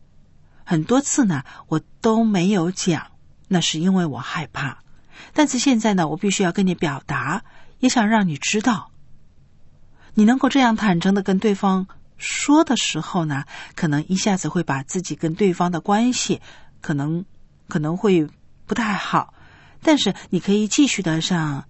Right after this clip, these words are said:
向操控者表达自己的承诺。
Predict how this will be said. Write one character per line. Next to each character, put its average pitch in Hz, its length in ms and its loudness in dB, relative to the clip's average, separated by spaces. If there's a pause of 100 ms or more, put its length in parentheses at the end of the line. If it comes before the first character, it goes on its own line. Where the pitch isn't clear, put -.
(200)
向 160 200 -4
操 214 280 2
控 220 280 0
者 147 200 -2 (200)
表 139 240 -4
达 135 300 -6
自 196 200 -6
己 185 140 -12
的 151 180 -6
承 156 360 -2
诺。 208 200 0